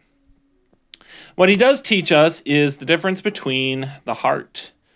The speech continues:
uh, what's on the inside and what's on the outside, right? He's very clearly showing us that he can judge the heart, uh, and not just by appearances. And this, uh, story is, uh, poignant, especially where it comes in the Gospels, because,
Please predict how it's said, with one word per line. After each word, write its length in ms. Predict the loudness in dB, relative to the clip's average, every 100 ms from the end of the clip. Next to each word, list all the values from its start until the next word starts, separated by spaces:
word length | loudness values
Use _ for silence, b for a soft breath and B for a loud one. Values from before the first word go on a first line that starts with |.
| _ _ _ _
uh, 360 | -6 -4 -2 -6
what's 320 | -10 -14 -8
on 80 | -8
the 120 | -6
inside 520 | -8 -4 -2 -2 -4
and 320 | -8 -10 -10
what's 200 | -10 -12
on 120 | -12 -12
the 100 | -10
outside, 480 | -12 -12 -16 -14
right? 320 | -12 -12 -14 _ b b b
He's 540 | 2 4 6 4 0
very 220 | 0 0 2
clearly 340 | 2 4 2
showing 340 | 0 0 0
us 280 | 2 0 0
that 200 | 0 0
he 400 | 0 -6 -4 -4
can 300 | -4 -4 -4
judge 520 | -4 0 0 -2 -12 -16
the 220 | -6 -6
heart, 540 | 0 0 -2 -10 -20 -20 _ _ _ -4
uh, 160 | -2
and 120 | -2 -2
not 220 | -2 -4
just 240 | -8 -8
by 360 | -4 -4 -4 -8
appearances. 960 | -12 -12 -10 -8 -10 -14 -20 -20 -20 -20 B B B
And 380 | -6 -4 -2 -4
this, 300 | -4 -4 -2
uh, 200 | 0 2
story 440 | 0 -4 -2 -2 -2
is, 460 | -4 -4 -8 -12 -8
uh, 200 | -8 -8
poignant, 580 | -4 -2 0 -2 -4
especially 380 | -6 -6 -6 -4
where 140 | -2 -2
it 80 | -2
comes 240 | -8 -6
in 60 | -10
the 80 |
Gospels, 540 | -8 -8 -10 -12 -14 -14
because, 500 | -14 -4 -2 -2